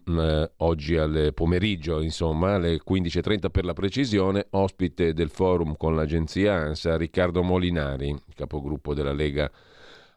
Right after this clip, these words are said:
alla Camera, che possiamo seguire, naturalmente seguiremo e registreremo e poi vi riproporremo nel forum ca-, ansa con il capogruppo leghista alla Camera, che abbiamo sentito anche ieri, non so se poi riproporremo anche quei pochi minuti di intervista, poi abbiamo avuto qualche problemuccio tecnico, ma insomma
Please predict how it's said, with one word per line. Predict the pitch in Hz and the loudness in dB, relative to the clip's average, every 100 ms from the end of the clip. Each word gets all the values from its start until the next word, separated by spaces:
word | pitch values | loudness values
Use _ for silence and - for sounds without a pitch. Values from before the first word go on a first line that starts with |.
| _ - | _ 0
alla | 95 98 | 2 2
Camera, | - 95 85 90 90 101 | 2 0 0 0 2 0
che | - 92 90 | 0 0 -2
possiamo | - 85 92 85 78 | -6 -4 0 0 0
seguire, | 104 107 87 85 82 | -2 0 2 2 0
naturalmente | 73 69 85 85 76 78 71 | -2 -4 -2 0 -2 -4 -6
seguiremo | 67 71 85 76 71 | -6 -2 0 0 -2
e | |
registreremo | 65 64 69 90 90 78 76 76 78 82 | -4 -6 -4 -2 -2 -2 -2 0 -2 -2
e | 80 73 | -4 -4
poi | - 76 | -2 -2
vi | 76 76 | 0 2
riproporremo | 92 - 98 95 82 92 87 90 85 82 85 | 0 2 2 2 2 0 2 2 0 0 0
nel | 82 80 | 0 0
forum | 87 85 82 85 - | 0 2 0 -2 -2
ca-, | 85 82 - | -2 -2 -4
ansa | 85 82 - 80 | -2 0 0 -2
con | 78 76 71 71 67 | 0 -2 -2 -4 -6
il | - 65 | -8 -6
capogruppo | 71 67 73 69 69 67 | -4 -2 -4 -4 -2 -2
leghista | 60 52 - 58 | -2 -6 -10 -8
alla | 55 | -8
Camera, | 60 53 58 | -8 -8 -6
che | |
abbiamo | 78 78 | 0 0
sentito | 73 73 78 78 | 0 -2 0 0
anche | 73 | 0
ieri, | 90 92 85 | 2 2 0
non | 67 | -6
so | 60 69 | -6 -6
se | - 64 | -6 -8
poi | 64 57 57 57 53 58 | -6 -6 -6 -8 -6 -6
riproporremo | 62 64 65 65 65 64 60 | -6 -6 -6 -6 -4 -4 -4
anche | - | -6
quei | 67 65 | -6 -6
pochi | - 73 80 | -4 -2 0
minuti | 76 73 71 - 69 | 2 2 2 0 -2
di | 69 | -2
intervista, | 69 104 80 78 - 73 | 0 -2 0 -4 -2 -4
poi | 69 76 | -2 -2
abbiamo | 67 65 67 | 0 0 0
avuto | 69 71 | 0 0
qualche | 73 71 73 | 0 0 0
problemuccio | 80 82 80 87 90 104 | 0 2 2 2 0 0
tecnico, | 85 73 92 98 | 0 0 -2 0
ma | 85 | -2
insomma | 76 85 71 | 0 -2 -2